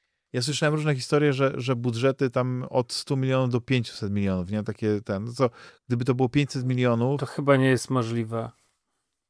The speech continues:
Speaker 1: No to tylko
Speaker 2: Pięćset milionów?
Speaker 1: G T A może mieć
Speaker 2: To
Speaker 1: taki
Speaker 2: jest
Speaker 1: budżet, tak, tak.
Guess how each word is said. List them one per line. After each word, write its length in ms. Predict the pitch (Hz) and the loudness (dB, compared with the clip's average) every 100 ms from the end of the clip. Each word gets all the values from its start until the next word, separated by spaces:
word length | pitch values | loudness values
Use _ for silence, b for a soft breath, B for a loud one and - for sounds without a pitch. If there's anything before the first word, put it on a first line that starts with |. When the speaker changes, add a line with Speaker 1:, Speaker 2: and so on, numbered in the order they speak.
| - | -10
Speaker 1:
No 200 | 139 139 | -6 -4
to 120 | 151 | -4
tylko 220 | 139 151 | -4 -4
Speaker 2:
Pięćset 440 | 135 139 147 135 123 | 2 4 4 4 4
milionów? 20 | |
Speaker 1:
G 80 | 127 | 4
T 40 | |
A 40 | 131 | 2
może 120 | 92 | -2
mieć 100 | 95 | -6
Speaker 2:
To 40 | |
Speaker 1:
taki 140 | 107 123 | -6 -6
Speaker 2:
jest 100 | 104 | -6
Speaker 1:
budżet, 500 | 98 92 90 90 - | -6 -6 -8 -10 -10
tak, 300 | 82 - - | -8 -8 -12
tak. 360 | - - - | -12 -12 -16